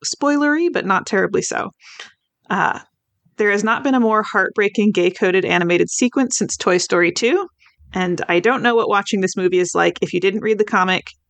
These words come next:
don't know a bit about the creator, didn't come out as trans on a similar timeline, have never struggled with self-hatred, and have never talked to your therapist about your Dungeons and Dragons character. But having done all of those things, I really fucking loved this movie." <laughs>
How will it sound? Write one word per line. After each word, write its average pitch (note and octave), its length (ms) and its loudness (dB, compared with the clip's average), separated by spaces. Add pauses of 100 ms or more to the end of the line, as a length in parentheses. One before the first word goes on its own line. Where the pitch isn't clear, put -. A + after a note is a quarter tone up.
don't F3+ 200 0
know G#3+ 120 2
a G#3 60 2
bit G#3 120 0
about F#3+ 200 0
the - 40 -2
creator, F3+ 540 2 (160)
didn't F#3 220 -2
come G#3+ 120 -2
out G3+ 140 4
as G3 100 0
trans F#3 460 0
on F3 100 2
a - 60 -2
similar G3 400 0
timeline, F3+ 640 0 (240)
have F3+ 160 -2
never F#3 180 2
struggled A#3 400 0
with A3 120 0
self-hatred, F#3+ 680 0
and F3+ 100 -4
have E3+ 140 -4
never F3 220 0
talked - 300 -2
to - 60 -2
your F3+ 100 2
therapist A#3+ 560 0
about F3 200 2
your F3 100 2
Dungeons F3+ 380 -2
and F3+ 80 -2
Dragons A3 380 0
character. C#4 520 0 (1160)
But G#3+ 320 0
having C#4+ 640 0
done D#4+ 180 2
all F#3 140 2
of B3 160 -2
those F3+ 260 0
things, F#3 360 0 (160)
I G#3+ 80 2
really A3+ 320 2
fucking G#3 320 0
loved E3+ 260 0
this - 200 -2
movie." G#3+ 480 0
<laughs> - 20 -20